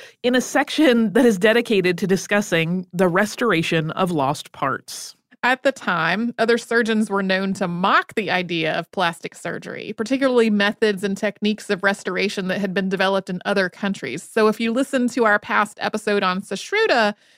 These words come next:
Speaker 2: you know that Indian physicians had developed various plastic surgeries over the centuries, and many of Liston's colleagues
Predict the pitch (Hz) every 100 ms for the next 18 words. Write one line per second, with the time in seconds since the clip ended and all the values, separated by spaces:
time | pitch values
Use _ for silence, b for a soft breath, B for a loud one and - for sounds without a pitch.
0 | b 311 320 370 339 - 240 262 262 240
1 | 220 220 220 214 202 190 208 185 202 208
2 | 202 190 214 269 277 254 - - 208 220
3 | - - 190 196 190 185 180 190 185 214
4 | - 427 - 202 185 190 196 196 202 202
5 | 294 381 330 220 269 - 269 240 - 226
6 | 254 254 196 -